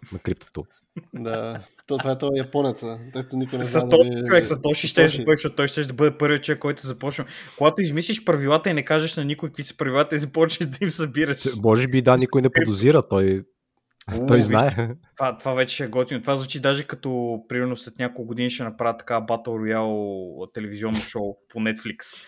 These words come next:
Speaker 3: където Сатоши убива всички за техните уолети.
Speaker 2: Не го ли направиха вече? Oh, wait.
Speaker 3: Си, ми, може и да има, не знам. Георги, значи, хората в Азия, няколко хора, нали, като режисьори правят, а, такива филми за Battle Royale.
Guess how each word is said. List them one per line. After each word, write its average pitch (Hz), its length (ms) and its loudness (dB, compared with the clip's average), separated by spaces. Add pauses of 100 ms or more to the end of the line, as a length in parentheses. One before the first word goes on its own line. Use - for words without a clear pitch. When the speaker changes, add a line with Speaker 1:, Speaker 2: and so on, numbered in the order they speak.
(220)
Speaker 3:
където 135 280 -2
Сатоши 143 480 -4
убива 127 320 -2
всички 123 340 -10
за 113 180 -14
техните 117 360 -6
уолети. 104 460 -8 (920)
Speaker 2:
Не 139 120 -4
го 127 120 -6
ли 135 80 -4
направиха 156 560 -6
вече? 110 340 -12 (180)
Oh, - 40 -10
wait. 117 200 -4
Speaker 3:
Си, 180 260 -4 (140)
ми, 143 440 -6
може 135 340 -4
и 254 40 -2
да 277 80 -6
има, 370 200 -6
не 131 140 -2
знам. 131 280 -6
Георги, 160 300 4
значи, 156 540 -2
хората 160 380 -4
в - 100 -2
Азия, 170 460 0 (480)
няколко 196 640 -2
хора, 165 320 2 (520)
нали, 110 260 -6
като 101 580 -12
режисьори 101 400 -6
правят, 101 420 -6
а, 92 160 -10
такива 104 240 -12
филми 98 300 -14
за 92 140 -16 (220)
Battle 95 240 -14 (100)
Royale. 85 260 -12